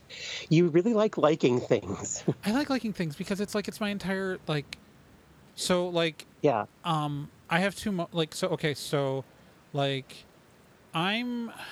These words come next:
Speaker 2: I'm driven by, like, you know, I say fire and passion, I mean it both kinda, like, liter-, literally, and it's, like, there is, like, all kind of passion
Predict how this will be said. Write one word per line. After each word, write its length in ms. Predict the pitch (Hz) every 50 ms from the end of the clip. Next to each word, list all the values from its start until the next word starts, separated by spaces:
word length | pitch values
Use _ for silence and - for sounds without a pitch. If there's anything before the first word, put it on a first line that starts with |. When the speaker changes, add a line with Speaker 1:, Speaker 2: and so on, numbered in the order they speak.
| - - - - - - - - - - - -
Speaker 2:
I'm 120 | 165 165
driven 420 | 151 165 170 170 202 202 202 196
by, 300 | 170 147 160 156 160 160
like, 260 | 160 147 139 135 143 - -
you 100 | 175 156
know, 100 | 147 147
I 80 | 139
say 160 | 135 - 190 185
fire 260 | - - 156 160 156
and 100 | 147 -
passion, 360 | 139 143 139 - - 147 135
I 100 | 135 127
mean 320 | 131 131 135 135 143 151 160
it 100 | 156 139
both 160 | 156 151 -
kinda, 220 | - 160 147 143
like, 120 | 135 135 - - 170
liter-, 260 | 147 143 139 160 - - 160
literally, 340 | 143 147 151 180 180 180 175 175
and 120 | 160 160
it's, 160 | 151 - -
like, 200 | 170 156 143 - - - - - - - - - - - - - -
there 260 | - 175 175 175 185
is, 500 | 185 - 180 175 175 165 160 151 139 -
like, 400 | 160 156 156 151 147 139 - - - - - - - - - - - - - - - - - - - - - - - - - - - - - - -
all 220 | 185 196 202 214
kind 640 | - - - 170 170 160 156 156 151 143 139 131 139 - -
of 120 | 131 -
passion 680 | - 143 135 120 117 - - - 135 123 123 120 127